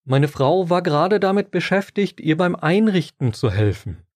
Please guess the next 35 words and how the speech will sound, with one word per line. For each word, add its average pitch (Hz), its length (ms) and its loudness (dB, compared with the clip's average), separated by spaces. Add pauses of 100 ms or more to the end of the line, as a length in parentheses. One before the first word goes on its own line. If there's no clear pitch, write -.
(140)
Ich - 180 -8
sagte 139 420 2
höflich, 175 560 2
dass 151 160 -2
unsere 185 360 0
Tochter 165 380 -2
keine 185 240 0
Hilfe 165 320 2
beim 190 240 0
Dekorieren 196 640 0
brauche 110 600 0 (100)
und 131 240 -4
dass 139 120 -2
sie 170 140 2
am 147 160 2
nächsten 160 480 0
Tag, 165 380 -2
bevor 156 420 -2
der 196 160 0
Unterricht 180 560 -2
anfängt, 170 640 0
noch 156 260 -2
genügend 196 680 2
Zeit 165 340 -2
dafür 120 340 0
hätte. 104 300 -4 (320)
Meine 139 300 0
Frau 151 320 0
sagte 170 400 0
mir, 170 380 2
dass 160 220 -4
sie 202 140 0
trotzdem 214 540 -2
helfen 143 420 2
würde, 101 300 0